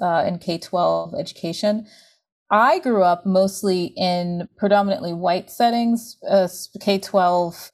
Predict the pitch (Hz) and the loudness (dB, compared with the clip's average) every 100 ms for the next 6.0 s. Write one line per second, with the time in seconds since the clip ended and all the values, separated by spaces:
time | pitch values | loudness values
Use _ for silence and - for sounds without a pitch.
0 | - 180 180 180 175 170 170 - - 165 | -4 -4 0 2 4 2 0 -4 -2 -2
1 | - 165 165 165 165 180 190 196 - _ | 0 -2 -2 -4 -2 0 2 0 -4 _
2 | - 202 196 - 220 202 190 - - - | -4 0 0 4 4 4 0 -8 -20 -8
3 | - 277 302 247 226 226 202 - - - | 0 2 4 4 4 2 -2 -4 -6 -4
4 | 466 170 175 180 185 170 165 170 156 175 | 0 -2 -2 -4 -2 -2 -2 -2 -4 -4
5 | 175 165 165 160 - 190 190 190 196 | -2 0 0 0 -4 -2 0 0 0